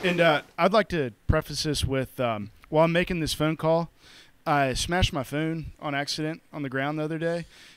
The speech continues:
and I literally have, like, shards of glass going into my ear while I'm calling her. <laughs> So, <laughs> and I had a chance to get my screen replaced. I had it in a Ziploc bag for a while,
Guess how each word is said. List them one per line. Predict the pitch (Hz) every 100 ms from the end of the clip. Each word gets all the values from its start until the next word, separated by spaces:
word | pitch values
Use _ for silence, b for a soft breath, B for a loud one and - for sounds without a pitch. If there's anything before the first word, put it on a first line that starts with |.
| _
and | 147 143 139
I |
literally | 139 156 156
have, | 143 131
like, | 123
shards | - 143 143 127
of | 113
glass | 127 - -
going | 131 120
into | 120 123 120
my | 110
ear | 110 113
while | 104 113
I'm | 127
calling | 156 139
her. | 185 277
<laughs> |
So, | 214 202 220
<laughs> | 220 - 311 262 214 - 294 233
and | 190
I | 190
had | 185
a |
chance | - 185 170
to | 151
get | 170
my | 160
screen | 139 - 147 147
replaced. | 143 - 139 131 - -
I | 175
had | 185
it | 202
in | 165
a |
Ziploc | 139 160 156 151 117
bag | 135 151 139 120 B B B
for | - 143
a |
while, | 127 135 131 113